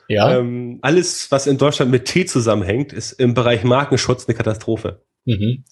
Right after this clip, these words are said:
Speaker 1: Okay,
Speaker 2: Also
Speaker 1: genau.
Speaker 2: natürlich ist Tameco eine eingetragene Marke, aber wir haben versucht, dieses, dieses,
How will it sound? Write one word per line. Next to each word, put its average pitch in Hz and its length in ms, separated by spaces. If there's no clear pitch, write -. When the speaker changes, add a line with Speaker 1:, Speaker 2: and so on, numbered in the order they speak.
Speaker 1:
Okay, 120 120
Speaker 2:
Also 127 200
Speaker 1:
genau. 131 160
Speaker 2:
natürlich 160 340
ist 160 120
Tameco 156 300
eine 143 100
eingetragene 131 460
Marke, 127 380
aber 127 180
wir 131 100
haben 139 120
versucht, 127 500
dieses, 120 280
dieses, 120 420